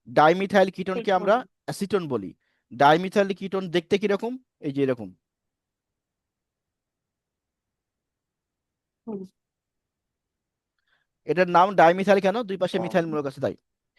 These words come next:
Speaker 1: আর মাঝখানে আছে কিটোন।
Speaker 2: হুম।
Speaker 1: তো এই, আহ, আহ, আপনার হচ্ছে যে এই, এই দুই পাশে মিথন, মিথেন, মিথাইল মূলক আর মাঝখানে কিটোন, সেই জন্য এটাকে আমরা বলছি ডাইমিথাইল কিটোন। তো ডাইমিথাইল কিটোনের, আহ,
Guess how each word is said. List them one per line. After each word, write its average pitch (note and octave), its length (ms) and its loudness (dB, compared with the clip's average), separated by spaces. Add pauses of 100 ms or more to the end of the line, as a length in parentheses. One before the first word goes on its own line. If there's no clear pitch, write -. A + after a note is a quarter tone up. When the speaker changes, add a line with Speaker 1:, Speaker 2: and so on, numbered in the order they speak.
(240)
Speaker 1:
আর C3+ 140 2
মাঝখানে D3 460 0
আছে D#3+ 120 -6
কিটোন। C#3+ 260 -6 (520)
Speaker 2:
হুম। G3+ 80 -20 (1200)
Speaker 1:
তো D#3 80 4 (320)
এই, F3 300 4
আহ, D3 260 6 (140)
আহ, B2 400 0 (260)
আপনার E3+ 240 -4
হচ্ছে F#3 160 -6
যে F#3+ 160 2
এই, C#3+ 260 -6 (160)
এই E3 80 2
দুই E3+ 200 -6
পাশে G3+ 240 2
মিথন, G3 340 -2 (100)
মিথেন, F3+ 420 0
মিথাইল F#3+ 300 2
মূলক B3 260 -2
আর G#3 100 0
মাঝখানে E3+ 360 -2
কিটোন, D3 280 -6
সেই D3 220 -4
জন্য E3+ 160 -4
এটাকে F3+ 220 -4
আমরা E3 160 -2
বলছি D#3+ 260 -6
ডাইমিথাইল D#3+ 600 0 (360)
কিটোন। E3+ 280 -6 (680)
তো D3 60 -2
ডাইমিথাইল F#3 560 4
কিটোনের, G3+ 380 -4 (340)
আহ, C#3 260 2